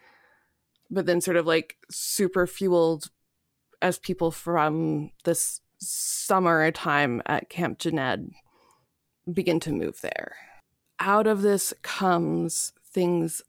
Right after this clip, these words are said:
like the five oh four sit-ins, which I,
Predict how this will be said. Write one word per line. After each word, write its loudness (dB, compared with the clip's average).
like -2
the 2
five -2
oh 2
four -2
sit-ins, 0
which 0
I, 2